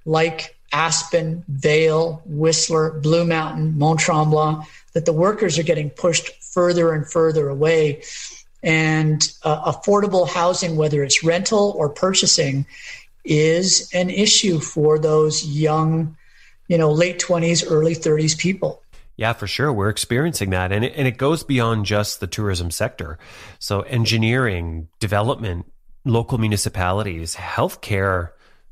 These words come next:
Speaker 2: employers, they're all struggling for, um,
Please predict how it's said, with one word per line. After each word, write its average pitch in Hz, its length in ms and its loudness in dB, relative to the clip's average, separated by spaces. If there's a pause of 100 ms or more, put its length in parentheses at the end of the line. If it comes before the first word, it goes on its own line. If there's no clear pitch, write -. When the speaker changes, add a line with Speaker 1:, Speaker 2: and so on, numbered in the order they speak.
(180)
Speaker 2:
employers, 92 760 -4 (340)
they're 113 220 0
all 127 220 0
struggling 98 840 -2 (140)
for, 95 720 -2
um, 90 680 -4